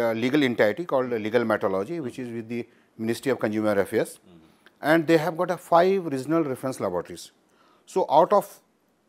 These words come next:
Speaker 1: our N P K, we make five kilograms, copies of that, and we keep it to the five regional reference laboratory of Government of India.
Speaker 2: Very good,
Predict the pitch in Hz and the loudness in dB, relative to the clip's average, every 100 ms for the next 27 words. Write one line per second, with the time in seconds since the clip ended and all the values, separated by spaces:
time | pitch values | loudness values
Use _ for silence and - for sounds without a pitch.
0 | _ - 139 151 135 135 160 190 - 139 | _ -2 2 2 0 -2 -2 -4 0 2
1 | 156 151 143 143 160 - 147 139 143 _ | 2 0 0 2 0 -2 0 2 0 _
2 | _ _ _ _ _ _ _ _ _ _ | _ _ _ _ _ _ _ _ _ _
3 | _ _ - 131 117 107 95 - - _ | _ _ -6 -2 2 2 0 -6 -18 _
4 | _ _ _ _ _ _ _ _ 117 117 | _ _ _ _ _ _ _ _ -2 -2
5 | 147 127 123 101 131 - _ _ - 160 | 0 -2 0 0 -2 -6 _ _ 0 2
6 | 175 175 - - 190 196 190 180 170 156 | 2 -2 -8 -6 -2 -2 0 -2 2 4
7 | 175 185 139 139 160 143 135 139 135 117 | 4 2 -2 0 0 0 -4 -4 -2 -4
8 | 113 131 110 98 95 90 87 78 - _ | -4 -6 -6 -6 -6 -10 -12 -18 -20 _
9 | _ 110 110 80 | _ -8 -8 -8